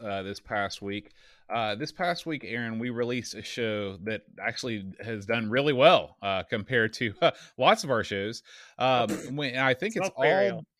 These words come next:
Speaker 1: all, uh, it's all down to the, uh, the Mega sixty-five. You know, the Mega sixty, do you know much about the Mega sixty-five, Aaron?
Speaker 2: I, I know just enough to, to be dangerous, Bode.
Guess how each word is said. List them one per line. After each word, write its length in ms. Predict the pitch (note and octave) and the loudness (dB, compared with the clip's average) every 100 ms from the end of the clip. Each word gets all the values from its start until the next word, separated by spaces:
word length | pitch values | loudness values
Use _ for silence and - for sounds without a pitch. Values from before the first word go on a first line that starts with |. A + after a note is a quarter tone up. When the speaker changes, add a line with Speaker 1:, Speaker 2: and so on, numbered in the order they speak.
| _ _ _ _ | _ _ _ _
Speaker 1:
all, 80 | B2 B2 | -2 0
uh, 60 | - - - | -2 -10 -6
it's 220 | - C3 - | 0 0 0
all 340 | C#3+ E3 G3+ G#3 | 8 10 10 8
down 640 | D3+ B2 A2 G#2+ G#2 A2+ - _ - | 6 4 2 0 -2 -6 -12 _ -10
to 440 | - G#2 F#2+ F#2 F2 F#2+ | -6 -4 -4 -6 -10 -14
the, 380 | G#2+ G2+ G2 F#2+ | -10 -6 -4 -2
uh, 400 | F#2+ F2+ F2 D#2+ - _ _ | -2 -2 -4 -8 -16 _ _
the 280 | A#2 A2 G#2+ | -10 -4 -4
Mega 340 | G2+ G#2 A2+ | 0 0 2
sixty-five. 880 | A2 B2+ - A2 - G2+ A2+ D2 A#1+ _ | -2 -4 -6 -10 -4 0 0 -2 -10 _
You 120 | A2 | -6
know, 120 | G#2+ | -4
the 80 | G2+ | -4
Mega 260 | A2 C3+ C#3 | 0 0 0
sixty, 340 | D3+ C#3 C3+ | -4 -6 -6
do 120 | B2 | -4
you 80 | D3+ | -2
know 160 | D#3+ E3 | 0 2
much 240 | E3 E3 | 2 -2
about 240 | D3 D3+ D3+ | 0 0 0
the 60 | |
Mega 240 | C#3+ C#3+ C#3 | -2 0 -2
sixty-five, 600 | D#3+ - C#3 D3+ C#3 D3 | -4 -8 -4 2 2 2
Aaron? 320 | C#3+ C#3+ D3 _ _ _ _ _ - | -4 -6 -12 _ _ _ _ _ -8
Speaker 2:
I, 160 | F#3 - - - _ _ | -6 -6 -16 -20 _ _
I 120 | C3+ | -4
know 200 | G3 G#3+ | 0 0
just 360 | F3 C#3 A#3 - | -2 4 2 4
enough 220 | A3 G#3 | 0 0
to, 120 | - C#3+ - - | 0 -14 -16 -14
to 60 | C#3 | -8
be 120 | D#3+ | -6
dangerous, 640 | C3 D3 C#3+ A2 G#2 F#2+ | 0 0 -2 -10 -12 -14
Bode. 400 | G#2+ A2 F#2+ F#2+ | -12 -12 -10 -14